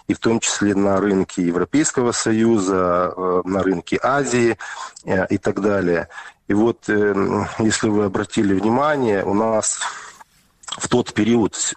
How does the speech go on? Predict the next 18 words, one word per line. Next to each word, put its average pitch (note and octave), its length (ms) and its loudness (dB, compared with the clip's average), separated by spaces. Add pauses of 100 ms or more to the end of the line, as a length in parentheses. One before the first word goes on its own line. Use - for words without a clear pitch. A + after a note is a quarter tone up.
основной A2 560 0
строкой G2+ 680 0
эксор-, - 280 -4 (120)
экспорта - 460 -4
нашего F#2+ 360 -2
крымского A#2+ 500 0 (320)
это G#2 200 -2
была A#2 260 2
прежде A2 340 0
всего G#2 260 2
продукция - 560 0
хим-, G2+ 200 -2 (100)
нашего, G2+ 520 2 (400)
э, F#2 160 0
химич-, - 500 0
нашей A2 260 0
химической A#2 540 0
промышленности. F#2 920 -2